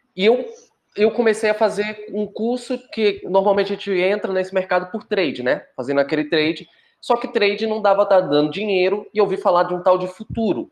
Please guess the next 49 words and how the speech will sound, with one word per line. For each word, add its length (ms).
E 60
eu 60
nunca 220
tinha 120
feito 160
isso 120
na 40
minha 160
vida. 280
Você 300
sabe 160
muito 180
bem 120
o 20
que, 80
que 100
significa 460
isso, 260
né? 220
E 80
eu 140
fiz. 480
Acertei 400
a 20
primeira, 560
muito 240
bem. 420
Acertei 360
a 80
segunda, 340
ganhei 240
um 140
bom 200
dinheiro. 520
Eu 80
falei, 200
"Meu 140
Deus, 300
eu 100
nasci 300
pra 180
isso. 500
Eu, 120
eu 140
mando 280
muito 240
bem 200
em 80
futuro." 540